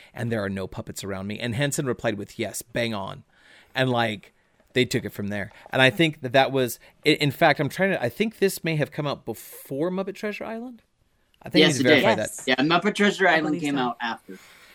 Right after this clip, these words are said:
Speaker 1: Yeah, I think every Muppet movie since, uh, that, well, not every Muppet movie, but, like, the ones that are based on serious works of art, such as
Speaker 2: Mm-hmm.
Speaker 1: Treasure Island,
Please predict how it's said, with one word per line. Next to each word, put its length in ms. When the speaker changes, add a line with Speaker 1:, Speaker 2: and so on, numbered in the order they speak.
Speaker 1:
Yeah, 260
I 160
think 420
every 300
Muppet 360
movie 280
since, 640
uh, 320
that, 400
well, 300
not 220
every 160
Muppet 260
movie, 180
but, 180
like, 300
the 220
ones 280
that 120
are 80
based 320
on 140
serious 420
works 220
of 100
art, 340
such 260
as 200
Speaker 2:
Mm-hmm. 60
Speaker 1:
Treasure 340
Island, 420